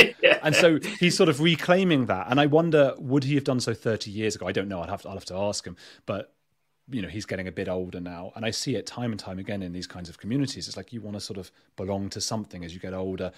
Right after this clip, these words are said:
Speaker 2: When you're a teenager, it's much easier to be like, "Ah, screw that stuff." I, uh, you know, and you get older, you're like, "Oh, I wanna belong to something."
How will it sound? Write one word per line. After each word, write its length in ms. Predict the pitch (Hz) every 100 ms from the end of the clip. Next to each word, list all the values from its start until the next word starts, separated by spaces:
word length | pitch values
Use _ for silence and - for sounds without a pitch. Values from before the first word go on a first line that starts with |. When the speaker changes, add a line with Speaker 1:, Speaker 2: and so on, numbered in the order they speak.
| -
Speaker 2:
When 140 | 135 127
you're 100 | 104
a 20 |
teenager, 480 | - 110 98 92 90
it's 100 | 101
much 180 | 90
easier 280 | 98 92 87
to 100 | -
be 140 | 92 90
like, 200 | 87 131
"Ah, 220 | 123 110
screw 320 | - 139 117
that 220 | 101 101
stuff." 440 | - 104 92 - 117
I, 220 | 98 98
uh, 380 | 95 101 95 82
you 100 | 113
know, 160 | 107 107 - - -
and 120 | 104
you 80 | 107
get 160 | 104
older, 260 | 107 113 104
you're 100 | 101
like, 140 | 120
"Oh, 220 | 127 143
I 40 | 143
wanna 200 | 143 139
belong 320 | 147 160 139
to 100 | -
something." 460 | 107 104 - 123